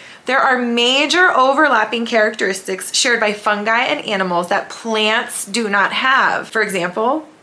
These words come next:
both mushrooms and humans store carbohydrate energy as glycogen, while plants use starch to store energy. Both fungi and insects use the polysaccharide chitin to build cell walls, while plants use cellulose. And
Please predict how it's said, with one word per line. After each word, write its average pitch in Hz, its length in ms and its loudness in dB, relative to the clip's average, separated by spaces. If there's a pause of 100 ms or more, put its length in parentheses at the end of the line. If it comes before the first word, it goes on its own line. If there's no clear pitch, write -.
(340)
both 247 420 0
mushrooms 233 420 0
and 320 120 0
humans 247 440 -6
store 226 360 0
carbohydrate 208 920 0
energy 196 440 -2
as 185 240 -2
glycogen, 180 840 -4 (480)
while 220 180 0
plants 208 320 -2
use 196 160 -6
starch 403 440 0
to - 100 -6
store - 220 -4
energy. 160 420 -6 (100)
Both 190 220 0
fungi 190 320 0
and 175 160 -2
insects 220 720 -2
use 196 280 -6
the 180 140 0
polysaccharide 208 840 0
chitin 247 520 -4
to 247 80 -2
build 185 280 0
cell 175 240 0
walls, 226 380 2 (200)
while 202 160 0
plants 180 440 -4
use 202 200 -6
cellulose. 180 840 -2
And 214 400 0